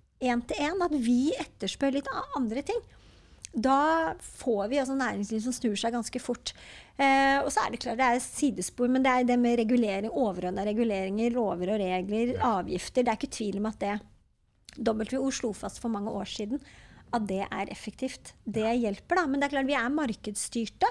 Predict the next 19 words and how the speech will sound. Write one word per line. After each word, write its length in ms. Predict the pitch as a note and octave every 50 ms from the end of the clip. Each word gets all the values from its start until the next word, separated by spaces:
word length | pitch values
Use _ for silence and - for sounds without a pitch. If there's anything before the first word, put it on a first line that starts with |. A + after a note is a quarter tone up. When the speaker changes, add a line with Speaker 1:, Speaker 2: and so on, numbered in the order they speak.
| - - - - - - - - -
Speaker 1:
så 200 | - - E4 C#4
det 300 | B3 B3+ A#3+ B3 C4+ C#4+ -
å 120 | - D4 D4+ D#4
jobbe 380 | C#4 D#4+ D4+ A#3+ G#3 F#3 G3 G3+
med 220 | A3 A#3+ C4 C4+ - - -
økt, 340 | - A#3 G#3+ G#3+ A3 - - - - _ _ _ _ _ _ _ _ _ _
altså 180 | C4 B3+ D4 C#4
både 400 | C4 A#3+ D4+ C#4+ A3+ G#3 G#3+ D#4+ D4+ -
økt 280 | B3 A3+ G#3+ - -
bevissthet, 640 | - D4 A#3+ A#3 - - - - - A#4+ - - - - - - - - - -
men 120 | - D#4 D#4
også 360 | - B3 - - - - D#4 D4+
jobbe 260 | D4+ D4+ B3 G#3+ F#3+ F#3+
med 200 | G#3 A3+ B3 B3
de 100 | D4+ D#4+ F4+ -
ubevisste 840 | E4 C#4+ B3+ G#3+ F#3+ F#3+ G3+ G3 G#3+ G#3+ - - - - C#4 C#4 C#4
vanene 360 | C#4 D4+ B3 G#3 G3 G3+ A3 A#3
våre, 220 | A#3 A#3+ B3+ D#4 F4
altså 160 | E4 D#4+ D4+